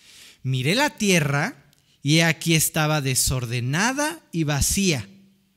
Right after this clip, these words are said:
Ya los cielos, eh, no tenían luz". Estaba oscura, en oscuridad. Entonces te cuenta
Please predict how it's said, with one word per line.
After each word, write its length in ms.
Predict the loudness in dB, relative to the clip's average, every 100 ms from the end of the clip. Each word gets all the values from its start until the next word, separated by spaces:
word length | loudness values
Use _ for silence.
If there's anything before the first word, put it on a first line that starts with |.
| _ _
Ya 220 | -4 -2
los 180 | 0 0
cielos, 760 | 2 2 0 -4 -6 -10 -14 _ _ _ _ _ _ _ _ _ _
eh, 480 | -10 -6 -6 -8 -10
no 240 | -4 -2 -2
tenían 480 | -2 -2 -2 -6 -8
luz". 760 | -6 -4 -4 -4 -4 -6 -10 -20 _ _ _ _ _
Estaba 260 | -16 -12
oscura, 640 | -10 -12 -10 -8 -8 -8 -10
en 120 | -10
oscuridad. 600 | -10 -10 -10 -10 -8 -10 -10 -20 _ _ -20 -20 -20
Entonces 220 | -8 -6 -4
te 160 | -4
cuenta 560 | -4 -2 -2 -4 -10